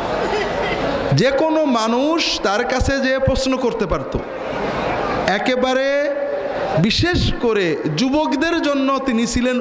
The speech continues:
উন্মুক্ত, যুব বান্ধব। যুবকদের অন্যায়গুলোকে, ভুলগুলোকেও পজিটিভ নিতেন, প্রশ্ন করত বিভিন্ন সময়ে।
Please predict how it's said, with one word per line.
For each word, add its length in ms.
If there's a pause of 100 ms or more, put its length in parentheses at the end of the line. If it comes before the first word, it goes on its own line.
(120)
উন্মুক্ত, 520 (800)
যুব 520
বান্ধব। 420 (1900)
যুবকদের 880
অন্যায়গুলোকে, 1300
ভুলগুলোকেও 840
পজিটিভ 480
নিতেন, 280 (560)
প্রশ্ন 360
করত 380 (380)
বিভিন্ন 600
সময়ে। 400